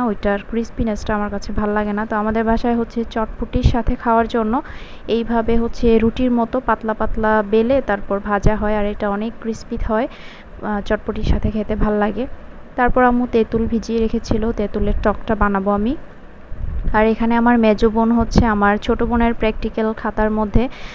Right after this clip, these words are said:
চিত্র এঁকে দিচ্ছিল আর কি। তো ওকে বললাম যে, "এটা কি?" তো বললো যে, "এটা জিব্বা।" তো এখানে এসে হচ্ছে সন্ধ্যায় বসেছে, অনেক রাত পর্যন্ত ওর ড্রয়িংগুলো করে দিয়েছে। আমার ছোটো বোনও কিছু এঁকেছিল, বাকি যেগুলা ছিল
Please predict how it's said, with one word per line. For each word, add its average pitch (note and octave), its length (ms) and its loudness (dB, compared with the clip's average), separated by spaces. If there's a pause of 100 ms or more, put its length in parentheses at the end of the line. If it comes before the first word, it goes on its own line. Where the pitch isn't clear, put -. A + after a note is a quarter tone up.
(140)
চিত্র - 260 -6
এঁকে A#3 200 0
দিচ্ছিল G#3+ 420 -2
আর G#3+ 140 0
কি। C#4 180 -2 (640)
তো - 100 -4
ওকে G#3 180 -4
বললাম G#3+ 340 0
যে, G#3+ 120 -2
"এটা G#3 240 -2
কি?" A3+ 160 -6 (160)
তো G#3+ 80 -6
বললো G#3 280 -2
যে, G3+ 140 -6
"এটা G3 160 -4 (120)
জিব্বা।" G#3 380 0 (580)
তো - 100 -4
এখানে G#3+ 320 -2 (100)
এসে G#3+ 260 -2
হচ্ছে G#3+ 220 -4
সন্ধ্যায় A3+ 540 2
বসেছে, G#3 480 -2
অনেক G#3 300 0
রাত G#3 280 0
পর্যন্ত G#3+ 480 -4
ওর G#3+ 400 2
ড্রয়িংগুলো G#3 540 2
করে G#3+ 260 -2
দিয়েছে। G#3 400 2 (380)
আমার A3+ 140 -8
ছোটো A#3+ 240 -4
বোনও B3 200 -2
কিছু B3 280 -4
এঁকেছিল, A3+ 500 -2
বাকি G#3+ 340 -2
যেগুলা G#3 360 0
ছিল G#3 280 2